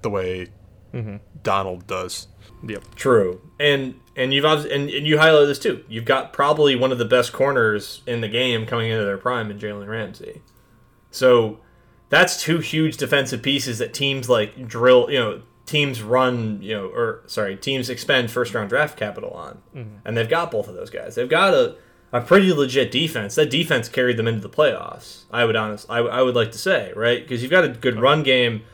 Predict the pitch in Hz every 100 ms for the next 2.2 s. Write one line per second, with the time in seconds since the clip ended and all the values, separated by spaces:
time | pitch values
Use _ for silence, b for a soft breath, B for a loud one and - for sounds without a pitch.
0 | b b b b 127 123 135 185 196 151
1 | - 160 139 127 123 110 127 147 104 101
2 | 120